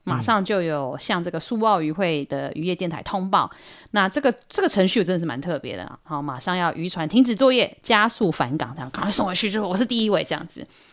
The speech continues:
Speaker 1: 那苏澳区渔会的理事长蔡元荣就有说到啦，这个宜兰县的苏澳以及屏东的东港是台湾两大黑尾鱼的作业基地，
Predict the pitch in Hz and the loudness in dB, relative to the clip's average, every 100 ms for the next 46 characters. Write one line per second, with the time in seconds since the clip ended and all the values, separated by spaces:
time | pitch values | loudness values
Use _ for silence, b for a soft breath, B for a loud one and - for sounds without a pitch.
0 | B B B 311 311 330 320 320 277 214 | B B B 0 4 6 6 4 4 4
1 | 262 220 190 165 151 143 185 175 151 175 | 4 4 4 4 4 2 0 0 2 2
2 | 170 147 165 151 - 156 156 147 139 135 | 2 2 2 0 0 0 2 2 0 -2
3 | 160 147 139 190 208 208 254 214 185 214 | -2 -2 0 2 2 2 2 0 0 2
4 | 214 147 147 143 156 180 175 165 170 135 | 4 4 0 -4 -2 0 0 0 0 -2
5 | - 160 143 156 175 165 - - 156 156 | -4 -4 -2 0 2 0 -2 0 0 0
6 | 170 170 127 123 135 135 160 196 165 160 | 0 0 -2 -4 -6 -6 -2 -2 0 -4
7 | 165 165 | -6 -6